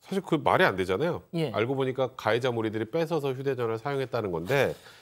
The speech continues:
Speaker 1: 이제 피해자 부모님의 얘기에 따르면 그 당시에는 그냥 피해자가 다 썼다고 생각하셨대요.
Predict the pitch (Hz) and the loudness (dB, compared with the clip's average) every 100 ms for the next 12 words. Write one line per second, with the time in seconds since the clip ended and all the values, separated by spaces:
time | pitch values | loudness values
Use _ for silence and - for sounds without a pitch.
0 | - - - 123 202 190 185 - 147 175 | -20 -12 -8 0 2 4 2 0 2 4
1 | 175 165 151 151 147 110 98 120 120 143 | 4 2 2 2 2 2 0 0 2 2
2 | 143 101 113 170 _ _ - - _ - | 2 2 0 -2 _ _ -20 -20 _ 0
3 | 131 175 165 175 151 139 139 - 285 262 | 2 2 2 2 2 0 -2 -2 0 2
4 | 202 127 190 185 190 156 165 156 147 165 | 2 2 0 0 0 -2 -2 -2 -2 -4
5 | - 82 73 92 | -2 -2 -2 -8